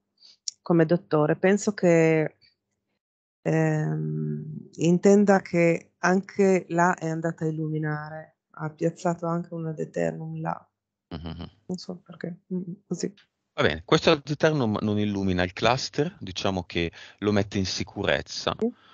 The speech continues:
Speaker 2: Ha un'alta vibrazione, le alte vibrazioni non piacciono a entità o altri, quindi
Speaker 1: Sì.
Speaker 2: l'alta frequenza è come dire anche: "Io da adesso in poi voglio che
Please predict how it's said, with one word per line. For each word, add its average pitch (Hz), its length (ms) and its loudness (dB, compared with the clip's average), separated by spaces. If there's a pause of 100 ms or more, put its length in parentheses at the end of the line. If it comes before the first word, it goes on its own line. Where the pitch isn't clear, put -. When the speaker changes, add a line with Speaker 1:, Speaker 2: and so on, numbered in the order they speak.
(420)
Speaker 2:
Ha 87 120 2
un'alta 107 300 0
vibrazione, 120 680 -2
le 92 80 0
alte 87 160 -4
vibrazioni 101 540 0
non 107 180 -2
piacciono 90 680 -2
a 80 200 -4
entità 92 920 0
o 80 340 -12
altri, 90 500 -12 (540)
quindi 82 420 -12
Speaker 1:
Sì. - 80 -12
Speaker 2:
l'alta 95 360 2
frequenza 90 800 -2 (460)
è 117 120 -10
come 117 180 -2
dire 117 220 4
anche: 95 280 0
"Io 120 380 0
da 107 160 2
adesso 117 420 0
in 123 160 -4
poi 101 400 2
voglio 92 560 -2
che 98 300 -4